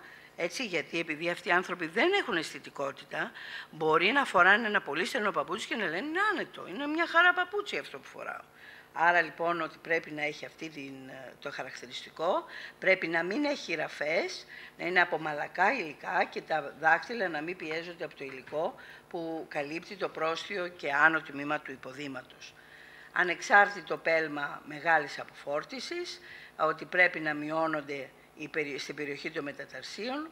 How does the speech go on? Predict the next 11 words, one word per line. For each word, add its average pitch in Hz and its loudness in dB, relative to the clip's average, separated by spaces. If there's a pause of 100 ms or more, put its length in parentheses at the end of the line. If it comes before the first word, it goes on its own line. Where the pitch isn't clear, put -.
Συνήθως 254 -8
με 254 -6
τα 202 0
πελματογραφήματα 170 -2
φαίνεται 247 -2
πλέον 151 -2 (380)
και - -4
επειδή 170 -4
υπάρχει 196 2
και 180 -2
η 147 -2